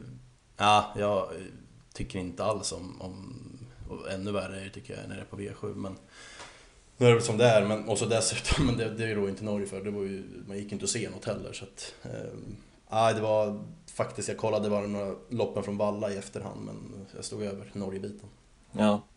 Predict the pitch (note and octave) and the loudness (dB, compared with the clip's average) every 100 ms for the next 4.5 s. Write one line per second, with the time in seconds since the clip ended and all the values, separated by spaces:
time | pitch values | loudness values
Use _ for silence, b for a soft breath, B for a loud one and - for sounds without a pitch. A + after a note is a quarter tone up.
0 | b b b b - A2+ B2 C3 A2 C3+ | b b b b 12 12 12 6 10 12
1 | D#3+ C#3 A#2+ A#2 A#2+ - B2 A#2+ - A#2+ | 12 12 8 12 10 10 8 8 8 10
2 | A2+ B2 C3+ A2 G#2+ - A#2+ A#2 C#3 - | 12 12 12 12 10 10 10 12 10 12
3 | D3 D3 D#3+ C3 A#2 A#2 A2+ A2+ - - | 12 12 12 12 12 12 12 6 4 12
4 | D#3 C#3+ B2+ A#2+ | 12 12 12 12